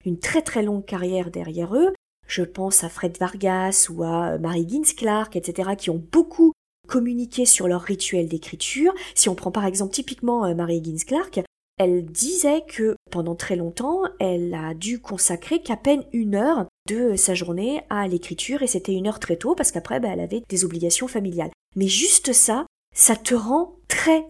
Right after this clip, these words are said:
efficace et de plus en plus efficace parce que comme tu écris tous les jours, tu es dans le bain et la fluidité de, de ta plume fait que tu travailles beaucoup plus vite. Et une heure d'écriture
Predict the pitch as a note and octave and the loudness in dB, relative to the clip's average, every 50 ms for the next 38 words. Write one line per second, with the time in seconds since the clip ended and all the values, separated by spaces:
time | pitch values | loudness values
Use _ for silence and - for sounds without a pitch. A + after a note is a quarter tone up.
0 | A3+ G#3+ G#3 - G#3 G3 - G3+ G#3 B3 B3 - - G3+ F#3 - - C4+ C4 - | -4 -4 -4 -4 -6 -6 -2 -2 0 0 0 0 -2 -2 -2 0 0 -2 -2 -2
1 | - B3+ A#3 A3 G#3 - - F#3 F3+ F3 - E3+ - G#3 A#3+ D4+ D#4 - - - | -4 -2 -2 -2 -4 -4 -6 -6 -6 -6 -6 -8 -6 -4 -2 0 0 -2 -4 -6
2 | - - - - - - F#3 - - - F4 F4+ D#4 - - - A3 G#3 - - | -10 -4 0 0 2 2 0 0 2 2 2 2 2 0 -2 -4 -4 -4 -4 -6
3 | G3+ - - F#3 E3+ E3+ F3+ F#3+ A#3+ D4+ E4+ - - - - A3+ A#3 G3+ F#3 F3 | -6 -6 -6 -6 -4 -4 -2 -2 0 0 0 0 -2 0 2 2 2 2 2 2
4 | E3+ D#3+ D#3 G3 G#3 C4 E4+ - - _ _ _ - G3+ G3+ F#3 F#3+ - - - | 2 2 2 2 2 2 2 -2 -4 _ _ _ -2 0 0 0 -2 -2 -4 0
5 | - D#4+ D#4+ D#4 C#4+ B3 A#3+ A3+ - B3 A#3 F#3+ G3 F#3 F3+ F3+ F3 F3+ F3 F3 | 4 6 6 6 6 4 0 -2 0 0 0 2 2 0 0 0 0 -2 -2 -2
6 | F3+ E3+ - - C4+ D#4+ F4+ F4 - - - - - G3+ F#3+ - B3 D#4 D#4 - | -2 -4 -4 -4 -2 -2 -2 -2 -4 -12 -8 -2 -2 -2 0 0 -2 -2 -2 -4
7 | - - - F3 F3 A#3+ C4+ G#3 G3+ F#3 - G#3+ - G#3 E3+ E3 D#3+ - D#3+ D#3+ | -8 -8 -4 -2 0 0 0 0 -2 -4 -6 -6 -4 -4 -4 -4 -4 -4 -2 -2
8 | F3 A#3 C#4+ D#4+ E4+ E4+ E4 D#4 B3+ A3+ A#3 A3+ - - G#3+ - - - G#3+ F#3+ | 0 0 2 4 6 6 6 4 2 0 -2 -2 -4 -8 -6 -6 -6 -4 -4 -4